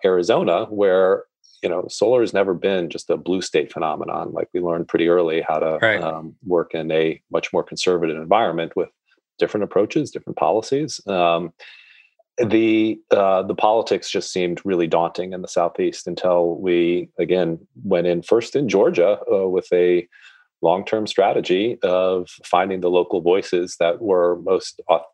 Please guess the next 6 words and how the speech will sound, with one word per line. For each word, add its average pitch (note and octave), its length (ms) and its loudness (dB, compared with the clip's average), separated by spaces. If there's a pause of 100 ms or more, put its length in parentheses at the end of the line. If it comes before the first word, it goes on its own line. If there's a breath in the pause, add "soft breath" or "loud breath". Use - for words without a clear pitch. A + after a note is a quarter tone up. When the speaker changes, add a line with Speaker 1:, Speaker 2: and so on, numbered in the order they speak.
(320)
Speaker 1:
resonant F2 480 -2
with F2+ 100 -4
the - 80 -4
policymakers F2 840 -4
there, E2 300 -2 (540 loud breath)
um, E2+ 460 0